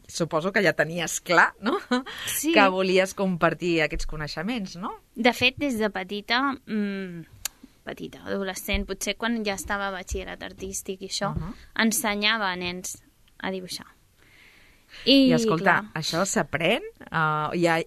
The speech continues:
Speaker 1: una part innata en el tema del dibuix?
Speaker 2: Jo crec que, que més que, la part innata és que t'agradi.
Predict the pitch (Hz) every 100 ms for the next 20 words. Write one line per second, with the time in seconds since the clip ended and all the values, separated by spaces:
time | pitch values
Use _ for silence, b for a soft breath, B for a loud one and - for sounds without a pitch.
0 | - 180 165 160 151 156 151 147 147 165
1 | 311 370 190 185 165 156 151 147 143 135
2 | 170 381 - - - - _ B B B
3 | B 220 254 311 277 247 - 214 226 208
4 | 214 - - - 240 220 254 294 269 240
5 | 262 269 - 214 180 180 180